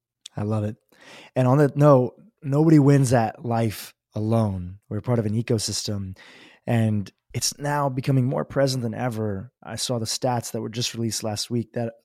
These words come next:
our lifespan in the, in North America, um, has gone down primarily because of two things. The opi-, opioid crisis, we've lost, we've knocked off, I think, two, two to two and a half years off the lifespan in the U S.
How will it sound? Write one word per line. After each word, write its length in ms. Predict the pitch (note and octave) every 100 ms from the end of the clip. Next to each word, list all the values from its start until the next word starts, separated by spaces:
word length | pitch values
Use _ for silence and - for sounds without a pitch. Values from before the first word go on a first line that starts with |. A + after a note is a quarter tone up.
| _ _
our 140 | B2
lifespan 680 | A#2 B2 C#3+ - A#2 G#2 G2+ - -
in 160 | A2 G#2
the, 320 | A2 G#2+ -
in 100 | A2+
North 220 | A2 A2+ G#2
America, 540 | A2 B2 B2 A2 G2+ - - _ _ _ _ _ -
um, 320 | G#2 G2 F2+
has 260 | - A2+ G2
gone 300 | A2+ G#2+ G2+
down 580 | A2 A2+ A2+ G2 F#2+ F#2+
primarily 360 | - B2 D3+
because 260 | B2+ A#2 G2+
of 80 | F#2+
two 180 | - G#2
things. 440 | - G#2 G2+ F#2+
The 100 | G2+
opi-, 380 | A#2 A#2+ B2 A#2 -
opioid 380 | C3 C3 A#2 G#2
crisis, 680 | - G#2 - G2+ G2 - - _ _
we've 140 | - G#2
lost, 260 | A#2 - A#2
we've 220 | A2+ G2+
knocked 240 | A#2+ A#2+
off, 140 | A#2 A2
I 60 |
think, 200 | A2+ G#2
two, 340 | - C3+ B2 A#2 _
two 200 | - C3+
to 60 | A2+
two 160 | - A#2+
and 100 | A2
a 20 |
half 240 | A2 -
years 320 | G#2 A2+ G#2
off 200 | G#2 G#2
the 80 | -
lifespan 500 | G2+ A2 - A2 G#2
in 60 | G2
the 60 |
U 140 | G2+ G2+
S. 240 | G#2 G2+